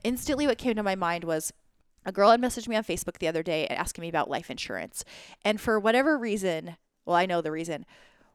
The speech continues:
when right after Nate and I split, somebody had messaged me about life insurance, and she was like, "So what do you expect to be doing in the next five years? Like, do you think what you're gonna do now is what you're gonna be doing in five years?"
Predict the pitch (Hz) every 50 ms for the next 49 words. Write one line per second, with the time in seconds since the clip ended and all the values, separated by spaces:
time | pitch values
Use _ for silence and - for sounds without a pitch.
0 | _ _ _ 202 220 214 202 202 202 196 196 196 196 - - - _ _ _ _
1 | _ _ _ _ _ _ _ _ - 190 208 214 226 233 269 247 - - 240 226
2 | 208 196 185 117 175 185 160 165 - - - - 151 143 131 - - - - -
3 | 190 208 202 202 202 180 180 175 180 - 175 170 - 170 170 170 165 165 - 151
4 | 160 165 156 - 147 165 - - 156 151 156 160 - 151 156 160 - - 151 156
5 | 156 - - 95 107 - - - - 311 349 339 269 - - - _ - - 269
6 | - _ _ 190 226 240 262 262 285 294 294 - - - 285 277 - - 269 233
7 | 247 208 226 254 311 302 220 175 190 175 160 156 - - - - 156 156 156 160
8 | - - 170 160 - - 175 185 247 233 - 226 - - 208 196 202 190 185 190
9 | 190 185 170 160 190 233 226 196 - - 175 185 175 160 165 180 170 170 170 165
10 | - 180 160 165 165 165 160 175 196 226 226